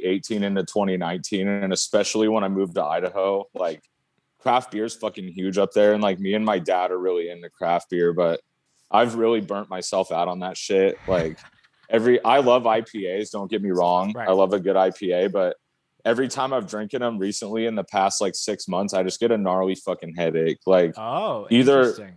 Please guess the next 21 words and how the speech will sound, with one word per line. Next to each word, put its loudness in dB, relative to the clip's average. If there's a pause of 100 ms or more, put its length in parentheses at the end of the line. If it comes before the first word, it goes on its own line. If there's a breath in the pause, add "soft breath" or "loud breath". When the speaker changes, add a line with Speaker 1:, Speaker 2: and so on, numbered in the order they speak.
(140)
Speaker 2:
Okay. -14
Speaker 1:
either, 4
like, 4
right 0
after -4
I -4
drink -10
'em -4
or 0
the -2
next -4
morning -4
after, 2 (220)
I 4
just -4
feel -2
fucking -4
terrible. 0
So 2 (440 soft breath)
I 4
got, 2